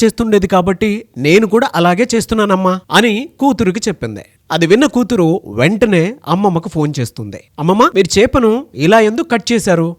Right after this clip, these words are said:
అని అడుగుతుంది. అప్పుడు అమ్మమ్మ ఈ విధంగా చెప్పింది, "ఎందుకంటే నా అమ్మ కూడా ఇలాగే చేసేది కాబట్టి" అని బదులిస్తుంది. చివరికి ఆ పాప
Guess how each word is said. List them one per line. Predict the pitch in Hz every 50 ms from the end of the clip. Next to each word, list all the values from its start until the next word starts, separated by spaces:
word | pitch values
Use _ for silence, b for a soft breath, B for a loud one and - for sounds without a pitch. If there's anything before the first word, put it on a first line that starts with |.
| _ _ -
అని | 254 277 247
అడుగుతుంది. | 190 160 135 127 - 120 110 104 - - - _ -
అప్పుడు | 143 143 156 135 170
అమ్మమ్మ | 170 190 240 220 190 165 147 156 190 - -
ఈ | - 110 135 180 208
విధంగా | 175 165 147 160 165 190
చెప్పింది, | 185 - 147 127 - 117 110 104 - - _ _ -
"ఎందుకంటే | 143 147 160 190 185 214 196 175 156 196 262 349 320 220 -
నా | 110 120 139 151
అమ్మ | 165 175 170 165 180 214
కూడా | 214 - 202 175 160 156 151 143 - - _ _ -
ఇలాగే | 139 160 175 175 165 160 196 202 -
చేసేది | 175 147 - 160 135 135
కాబట్టి" | - 131 117 127 127 - - 101 - _ _ _ _ -
అని | 202 240 294
బదులిస్తుంది. | 226 202 165 143 127 120 - - - 117 95 90 - - _ -
చివరికి | 156 160 240 277 - -
ఆ | 170
పాప | - 147 147 160 - 165